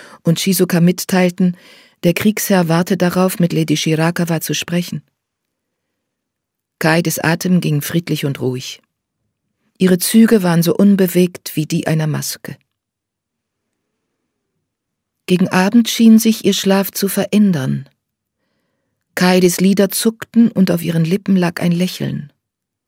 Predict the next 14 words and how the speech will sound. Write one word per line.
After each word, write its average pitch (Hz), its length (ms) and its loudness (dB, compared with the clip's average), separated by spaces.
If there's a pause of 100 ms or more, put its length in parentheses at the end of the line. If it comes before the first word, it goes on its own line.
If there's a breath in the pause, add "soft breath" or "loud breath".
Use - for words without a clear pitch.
(1040)
Die 165 80 -2
Finger, 208 360 4
die 190 120 -2
sich 170 220 -4
locker 175 320 0
zu 170 160 -4
den 156 180 0
Handflächen 175 540 -2
gebogen 170 480 -2
hatten, 175 340 -2
streckten - 640 -8
sich. - 440 -14 (1600)
„Hab 190 240 -6
Geduld. 196 440 -2